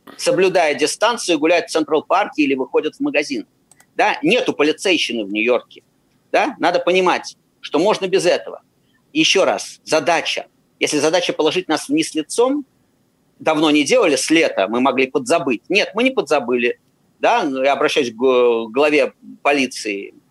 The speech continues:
да, э, Москвы. Нет, мы помним, мы верим в ваши силы. Вы можете мне поломать руку, положить вниз лицом, запереть. Да? Да? Ваш офицер может считать до трёх, да, требуя, чтобы я куда-то побежал.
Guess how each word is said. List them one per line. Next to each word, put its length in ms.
да, 460
э, 20
Москвы. 380
Нет, 240
мы 100
помним, 520
мы 120
верим 360
в 40
ваши 240
силы. 320
Вы 120
можете 400
мне 200
поломать 480
руку, 420
положить 360
вниз 200
лицом, 440
запереть. 760
Да? 320
Да? 280
Ваш 280
офицер 360
может 220
считать 320
до 80
трёх, 560
да, 240
требуя, 360
чтобы 200
я 40
куда-то 320
побежал. 480